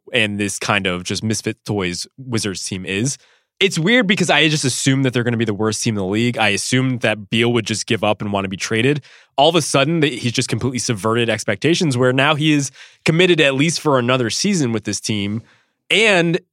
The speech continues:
it was interesting because Kevin Pelton did his stats-based projections for the season, and the Wizards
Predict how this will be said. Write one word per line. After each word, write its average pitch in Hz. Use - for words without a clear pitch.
it 165
was 160
interesting 185
because 135
Kevin 151
Pelton 147
did 131
his 120
stats-based 135
projections 107
for -
the 98
season, 131
and 165
the 165
Wizards 160